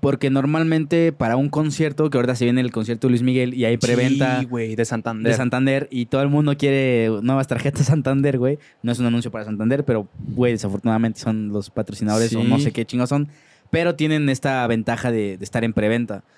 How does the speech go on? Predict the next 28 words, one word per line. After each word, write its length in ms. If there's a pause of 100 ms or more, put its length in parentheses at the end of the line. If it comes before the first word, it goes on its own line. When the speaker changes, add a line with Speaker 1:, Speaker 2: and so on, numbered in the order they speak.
(120)
Speaker 2:
Sí. 400
Speaker 1:
¿Qué 140
tanto 200
te 60
gusta 240
a 60
ti 420
interactuar 580
con 160
conciertos? 420
La 80
última 180
vez 120
que 60
fui 240
a 60
visitarte 380
a 20
tu 80
casa, 200
Ciudad 180
de 40
México, 320
fuiste 300
a 20
un 60
concierto, 480
güey. 220